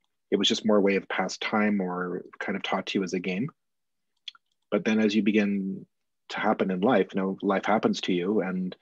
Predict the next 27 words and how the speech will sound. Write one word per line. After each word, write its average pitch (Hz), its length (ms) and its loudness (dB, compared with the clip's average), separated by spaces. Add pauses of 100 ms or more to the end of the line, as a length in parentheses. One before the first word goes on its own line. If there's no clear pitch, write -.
(500)
you 98 100 2
get 101 180 2
thrown 104 280 4
into 98 240 0
a - 20 2
lot 101 200 4
of 104 80 4
different 104 280 0
ways 101 220 0
trying 101 200 -2
to 95 60 -2
navigate, 92 720 -2
uh, 87 240 -6
relationships, 101 1300 -2
your 90 180 0
own 104 120 2
life, 92 260 0 (100)
your 95 120 0
own 95 100 -2
self-worth. 92 580 -2 (840)
You're 98 140 2
dealing 101 260 4
with, 95 140 0 (100)
uh, 92 380 -4
abandonment, 101 680 -2
rejection, 98 520 -2
betrayal, 98 560 0